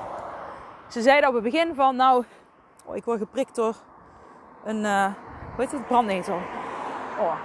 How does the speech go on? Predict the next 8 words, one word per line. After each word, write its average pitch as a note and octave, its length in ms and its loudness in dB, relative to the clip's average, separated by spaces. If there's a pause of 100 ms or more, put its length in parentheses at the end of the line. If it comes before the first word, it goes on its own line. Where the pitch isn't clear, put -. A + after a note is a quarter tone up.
(1040)
Nou, G#3+ 120 -2
ze G#3+ 80 -6
zeiden C4 260 6
op G#3 60 -4
het G3+ 80 -8
begin C4+ 280 2
van, A3+ 300 6 (1500)
ja, D4 240 6